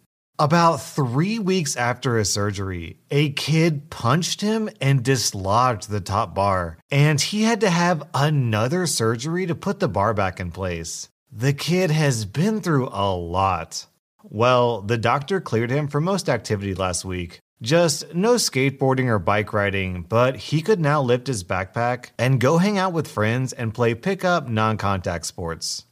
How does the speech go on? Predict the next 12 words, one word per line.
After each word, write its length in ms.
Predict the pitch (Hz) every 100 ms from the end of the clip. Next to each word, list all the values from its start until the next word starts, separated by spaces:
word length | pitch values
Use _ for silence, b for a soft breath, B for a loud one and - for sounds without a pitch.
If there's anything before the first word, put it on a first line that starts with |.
| _ _ -
Unbeknownst 800 | 127 214 202 170 139 160 151 -
to 80 | 107
me, 460 | 104 120 95 76 -
a 140 | 127
kid 420 | - - 135 160
in 160 | 185 147
his 180 | 135 -
class 560 | - 120 139 165 147
had 220 | - 139 113
been 240 | 120 113
bullying 640 | 85 - 110 180 214 214
him 340 | 185 190 190